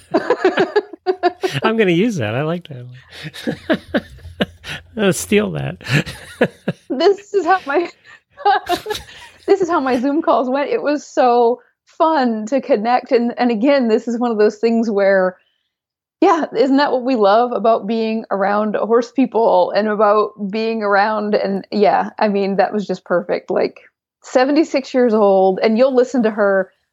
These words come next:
Speaker 2: um, a little bit further down, it, it, but, you know, has stopped riding at seventy, started riding again at seventy-six, and competed in the online Western Dressage World Show this year. And
Speaker 1: Good
Speaker 2: needless
Speaker 1: for
Speaker 2: to
Speaker 1: her.
Speaker 2: say, she has a sense of humor. <laughs>
Speaker 1: <laughs>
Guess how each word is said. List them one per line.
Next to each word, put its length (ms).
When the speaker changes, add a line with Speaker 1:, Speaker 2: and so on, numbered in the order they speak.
Speaker 2:
um, 300
a 80
little 180
bit 160
further 300
down, 320
it, 180
it, 340
but, 280
you 100
know, 360
has 180
stopped 340
riding 320
at 80
seventy, 540
started 320
riding 320
again 240
at 100
seventy-six, 1040
and 140
competed 480
in 100
the 140
online 640
Western 420
Dressage 400
World 240
Show 160
this 220
year. 320
And 320
Speaker 1:
Good 100
Speaker 2:
needless 180
Speaker 1:
for 80
Speaker 2:
to 60
Speaker 1:
her. 80
Speaker 2:
say, 180
she 160
has 120
a 60
sense 240
of 140
humor. 400
<laughs> 40
Speaker 1:
<laughs> 1000